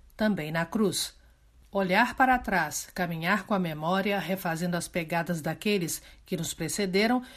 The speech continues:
significa, segundo o Papa, retornar à origem com sentimentos de gratidão e surpresa. Cada aniversário dá a oportunidade de folhear o álbum de família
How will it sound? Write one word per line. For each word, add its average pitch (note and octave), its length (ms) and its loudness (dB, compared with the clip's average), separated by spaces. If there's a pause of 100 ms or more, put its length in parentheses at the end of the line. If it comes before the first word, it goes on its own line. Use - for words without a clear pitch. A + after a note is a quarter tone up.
significa, C4 720 0
segundo F3 420 -2
o G#3+ 40 0
Papa, G#3+ 420 0
retornar G3 840 0
à G3+ 80 2
origem G#3 640 2 (200)
com G#3 140 0
sentimentos G3 680 0
de E3+ 100 0
gratidão F3+ 640 0
e F#3+ 60 0
surpresa. F#3 800 0 (480)
Cada G3+ 300 4
aniversário F3 800 0
dá E3 320 0
a E3+ 140 2
oportunidade F#3 880 0
de F#3+ 120 0
folhear G#3+ 680 0
o F#3 160 0
álbum G#3 460 2
de E3 120 -4
família E3 680 0